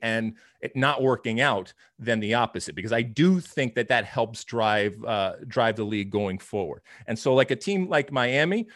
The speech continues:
they're gonna go back and they're gonna lick their wounds and they're gonna come back next year. And I hope that they aren't daunted. I hope that they continue to do some big things and think big in terms of the things that they wanna do, because that not just makes them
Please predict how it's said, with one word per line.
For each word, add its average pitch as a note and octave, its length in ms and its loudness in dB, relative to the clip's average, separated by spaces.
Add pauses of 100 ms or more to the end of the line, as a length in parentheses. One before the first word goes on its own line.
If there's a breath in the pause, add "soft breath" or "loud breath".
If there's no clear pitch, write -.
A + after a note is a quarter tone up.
(120)
they're B2+ 100 2
gonna D#3+ 140 2
go E3+ 100 2
back B2+ 320 0
and C3 100 -2
they're B2+ 80 -4
gonna C3 140 -2
lick A#2 200 -2
their D3 140 0
wounds B2+ 300 -4
and A#2+ 80 -2
they're A2 80 0
gonna G#2+ 160 -4
come C3 240 -8
back B2 260 -4
next A#2+ 300 -6
year. B2 120 -2
And A2 80 -2
I A2+ 80 0
hope F3+ 440 0 (340 soft breath)
that B2+ 420 0 (320)
they C3+ 240 2
aren't C3 300 0
daunted. B2+ 440 -2
I F2+ 120 -4
hope F3 480 0
that A#2+ 420 0 (320)
they A#2+ 220 0
continue D3 760 -4
to B2+ 180 -6
do C3+ 300 0
some B2 240 -4
big B2 220 0
things A#2+ 280 -4
and B2 180 -6 (300)
think G#3+ 400 2 (320)
big B2 280 4
in A#2 100 -2
terms A#2+ 340 -2
of A#2 60 -6
the A2+ 60 -2
things A2+ 280 -4
that A2+ 120 -6
they A#2 80 0
wanna G#2+ 300 -2
do, G#2 360 -2
because A2 420 2 (360 soft breath)
that F3+ 280 4
not G3 220 2
just D#3 240 0
makes C#3 260 -2
them C3+ 440 2